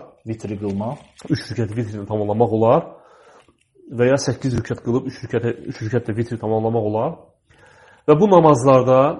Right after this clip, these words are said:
Speaker 2: yəni ge-, gecə namazlarında, e, Qurandan əzbər bildiklərini təkrarlamaq üçün gözəl fürsətdir. E, kim, e, bilirsə Qurandan müəyyən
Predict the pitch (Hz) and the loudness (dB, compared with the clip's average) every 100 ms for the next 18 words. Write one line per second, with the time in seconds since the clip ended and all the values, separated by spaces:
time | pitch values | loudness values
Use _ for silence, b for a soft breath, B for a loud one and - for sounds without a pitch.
0 | - - 131 120 113 - 127 135 131 117 | -12 -8 -6 -6 -8 -4 -2 0 0 0
1 | 104 113 107 107 107 120 135 - _ _ | 0 -2 -2 -4 -4 -4 -8 -20 _ _
2 | _ _ _ _ _ _ _ 127 117 117 | _ _ _ _ _ _ _ -2 -2 2
3 | 151 151 151 170 165 131 120 131 120 110 | 2 4 2 0 0 0 2 2 2 -2
4 | 107 - 113 104 113 123 - 107 104 104 | -4 -6 -4 -4 -6 -8 -8 -6 -4 -4
5 | 101 - 110 - 101 107 90 101 - - | -8 -12 -14 -10 -6 -6 -6 -10 -10 -10
6 | - - - _ _ _ _ _ _ _ | -12 -14 -16 _ _ _ _ _ _ _
7 | _ _ _ _ _ - 113 110 - 147 | _ _ _ _ _ -8 -6 -6 -2 -2
8 | 139 - - - - 110 120 131 123 117 | -2 -12 -20 -12 -10 -4 0 0 -2 -4
9 | 113 110 110 117 110 110 117 | 0 0 0 -2 -2 0 -2